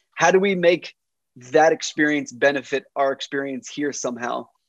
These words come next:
So then it's about using integrative practices, whether from Western psychotherapy, brain hacking type of Joe Dispenza, um, type of practices, to Eastern mysticism,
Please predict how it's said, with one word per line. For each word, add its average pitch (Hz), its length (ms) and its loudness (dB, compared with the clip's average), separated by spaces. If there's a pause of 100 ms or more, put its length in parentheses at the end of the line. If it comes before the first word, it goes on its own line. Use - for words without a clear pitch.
(340)
So - 160 2
then 165 160 6
it's 165 160 -2
about 147 280 4
using 147 300 -4
integrative 147 480 -2
practices, 139 600 -6
whether 131 260 -2
from 123 220 -10
Western 135 400 -2
psychotherapy, 143 840 -2 (320)
brain 135 520 -2
hacking 139 440 0
type 135 200 0
of 120 100 -12
Joe 139 200 2
Dispenza, 143 580 -2 (160)
um, 147 200 0
type 143 180 0
of 139 120 -6
practices, 143 680 0 (400)
to - 160 -12
Eastern 143 340 0
mysticism, 143 800 0